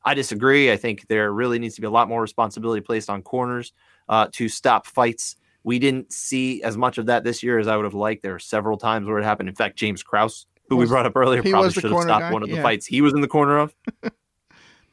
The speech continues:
Speaker 1: So, yeah, I, I, I don't necessarily, me personally, I will not put all the blame on Jason Herzog for that one. But, um, it, just the fact that anyone is willing to take responsibility or be culpable and, and, you know, speak to how they can be better, that speaks, uh,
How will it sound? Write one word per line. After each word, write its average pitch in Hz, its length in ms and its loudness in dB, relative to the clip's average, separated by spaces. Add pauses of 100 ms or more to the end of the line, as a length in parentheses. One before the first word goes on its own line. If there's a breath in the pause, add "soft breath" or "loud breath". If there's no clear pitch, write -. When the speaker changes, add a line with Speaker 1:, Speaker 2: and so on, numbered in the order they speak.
(140)
Speaker 1:
So, 113 540 2
yeah, 110 640 -2
I, 131 100 0
I, 135 320 0
I 131 140 2
don't 139 240 2
necessarily, 117 560 -4
me 139 240 -4
personally, 151 480 -2 (120)
I 127 140 2
will 135 120 0
not 120 180 -2
put 117 100 -4
all 110 80 0
the 104 80 -8
blame 104 260 -8
on 98 140 -10
Jason 98 240 -14
Herzog 95 340 -10
for 104 80 -10
that 98 160 -8
one. 87 140 -18
But, 95 220 -12 (340 soft breath)
um, 98 240 2
it, 101 260 -6
just 127 200 -4
the 135 80 4
fact 143 260 2
that 147 200 4 (200)
anyone 185 340 4
is 113 140 0
willing 113 240 -2
to 117 100 -6
take 123 360 -8
responsibility 123 800 2
or 117 80 4
be 104 120 -4
culpable 120 580 2
and, 117 100 -4
and, 110 120 -8
you 104 80 -6
know, 98 60 -4
speak - 380 -8
to 123 360 -4 (420)
how 113 180 2
they 131 240 2
can 127 160 -4
be 120 100 0
better, 123 400 4 (240)
that 131 240 -2
speaks, - 560 -4
uh, 120 320 4